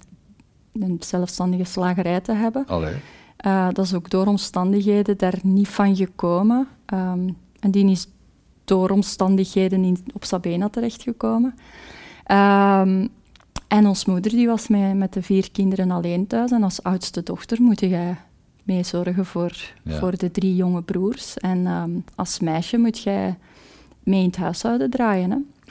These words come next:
Speaker 2: hebt daar nooit vragen over gesteld?
Speaker 1: Nee, dat was vanzelfsprekend.
Speaker 2: Ja.
Speaker 1: Dat is
Speaker 2: En dus
Speaker 1: van
Speaker 2: toen, toen er een man met een kind in uw leven kwam, dacht jij van, "Ik moet voor die kleine zorgen"?
Speaker 1: Nee, net niet.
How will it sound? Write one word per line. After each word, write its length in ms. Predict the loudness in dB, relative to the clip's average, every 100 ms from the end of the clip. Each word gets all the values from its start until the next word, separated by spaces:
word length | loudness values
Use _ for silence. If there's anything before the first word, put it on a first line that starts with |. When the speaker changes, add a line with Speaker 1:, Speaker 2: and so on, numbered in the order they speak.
| 2
Speaker 2:
hebt 40 |
daar 140 | 4 6
nooit 240 | 6 4
vragen 460 | 2 2 2 2 2
over 260 | 0 -4
gesteld? 460 | -6 -8 -10 -6 -2
Speaker 1:
Nee, 200 | -2 -2
dat 120 | -2 0
was 200 | 0 -2
vanzelfsprekend. 1000 | -4 -4 -4 -6 -10 -10 -10 -8 -8 -4
Speaker 2:
Ja. 260 | -4 -6 -10 _ _ _
Speaker 1:
Dat 120 | -4
is 40 | 2
Speaker 2:
En 60 | 4
dus 160 | 4
Speaker 1:
van 80 | 2
Speaker 2:
toen, 360 | 4 6 6 4
toen 220 | 2 2
er 180 | 2 2
een 100 | 4
man 260 | 6 8 8
met 100 | 6
een 160 | 2
kind 280 | 4 2 4
in 120 | 2
uw 100 | 4
leven 360 | 4 4 4 0
kwam, 320 | 2 2 2
dacht 220 | 0 0
jij 280 | 0 2 4
van, 280 | 4 2 2 -2 -20 _ _ _ _ _ _ _ -20 _ -12
"Ik 180 | -4
moet 160 | 0 0
voor 140 | 2
die 140 | 2 2
kleine 380 | 2 2 2 0
zorgen"? 380 | -2 -4 -6 -6 0
Speaker 1:
Nee, 460 | 2 4 4 0 -6 _ _ _
net 440 | -4 2 4 2 2 4
niet. 360 | 6 6 2